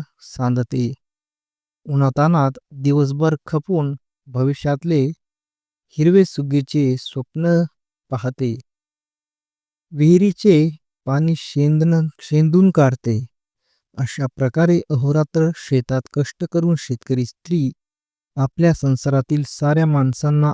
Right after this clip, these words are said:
आनंदी राखण्यासाठी झटत असते. काळ्या आईच्या कुशीत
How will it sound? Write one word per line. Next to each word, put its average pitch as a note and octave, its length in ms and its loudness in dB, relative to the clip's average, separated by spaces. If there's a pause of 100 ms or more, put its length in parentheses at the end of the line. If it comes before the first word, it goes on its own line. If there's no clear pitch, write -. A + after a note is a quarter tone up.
आनंदी D#3+ 400 0
राखण्यासाठी D3 840 -2 (640)
झटत C3 440 -2
असते. A#2+ 380 0 (520)
काळ्या B2+ 280 4
आईच्या D3 380 2 (100)
कुशीत D3+ 440 -6